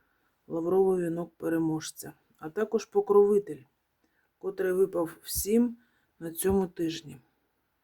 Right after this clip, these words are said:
Ось такий, друзі, для вас вийшов розклад. Я бажаю вам успіху.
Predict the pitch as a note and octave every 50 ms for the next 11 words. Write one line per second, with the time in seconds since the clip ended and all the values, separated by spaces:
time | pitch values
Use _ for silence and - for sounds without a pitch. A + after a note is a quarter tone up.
0 | _ _ _ _ _ _ _ _ _ _ _ _ _ _ _ _ _ _ _ _
1 | _ - F3 - - - F#3+ G3 - G3+ G3 F3+ F#3+ F3+ E3+ E3+ F3 E3 F3 F3
2 | F3 F3 E3+ - - D#3+ E3+ E3+ - D#3 D#3 D#3 D#3+ D#3+ D3+ - - - F3+ G3+
3 | G3+ - _ _ _ _ _ _ _ _ _ _ _ _ - F3+ F3 F3+ G3 F#3+
4 | G3 G#3 G3+ F#3 E3+ E3+ E3 D#3+ - - E3 E3+ E3 - - - F#3+ F#3 - G3+
5 | G3+ G3+